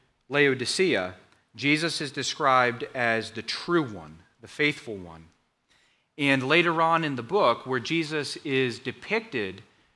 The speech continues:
as judging the nations, his name is Faithful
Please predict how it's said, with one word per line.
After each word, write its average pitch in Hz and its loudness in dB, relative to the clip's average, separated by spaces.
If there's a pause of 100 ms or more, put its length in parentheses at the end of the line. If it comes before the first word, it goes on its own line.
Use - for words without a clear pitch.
(400)
as 127 2
judging 147 0
the 120 -6
nations, 120 -2
his 120 -6
name 170 -2
is 139 -6
Faithful 151 -8